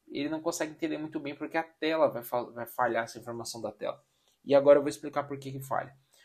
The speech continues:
Vamos lá. Imagina essa tela aqui, a tela desse tablet que é dez polegadas, né, dez ponto um polegadas, que conta com mil duzentos e oitenta de resolução por oitocentos de altura. Eu tô tentando explicar pra ficar compreensível pra todo mundo, certo?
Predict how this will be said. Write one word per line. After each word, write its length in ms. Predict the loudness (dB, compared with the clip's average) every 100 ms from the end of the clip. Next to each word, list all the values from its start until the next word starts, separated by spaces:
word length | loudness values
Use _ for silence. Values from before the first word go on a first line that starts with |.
| _ _ _ 4
Vamos 220 | 4 6
lá. 180 | 0 -6 _ _ _
Imagina 420 | 2 4 2 0
essa 160 | 0 0
tela 300 | 6 6 6
aqui, 160 | 4
a 100 | -2
tela 180 | 4 4
desse 200 | 4 0
tablet 400 | 0 0 0 -6
que 80 | -8
é 20 |
dez 240 | -4 -4 -6
polegadas, 720 | -6 -4 2 4 4 0 -6
né, 160 | -10
dez 180 | -6 -8
ponto 260 | -8 -14 -14
um 60 |
polegadas, 580 | -6 -4 0 2 2 -4
que 140 | -14
conta 340 | -10 -6 -4 -6
com 280 | -6 -8 -8 -6
mil 340 | -4 -4 -6
duzentos 760 | -6 -6 -6 -4 -6 -6 -8 -8
e 40 |
oitenta 400 | -8 -8 -12 -12
de 140 | -12
resolução 640 | -10 -6 -4 -4 -6 -10 -12
por 180 | -8 -4
oitocentos 920 | -4 -6 -14 -12 -10 -8 -8 -8 -6
de 40 |
altura. 440 | -6 -8 -12 -14 -14 _ _ _
Eu 80 | -8
tô 120 | -4
tentando 320 | -2 -4 -4
explicar 440 | -6 -6 -6 0 0
pra 180 | 0 -6
ficar 320 | -8 -8 -8
compreensível 500 | -6 -6 -6 -6 -8
pra 160 | -8 -8
todo 180 | -8
mundo, 220 | -8 -10 -8
certo? 300 | -8 -8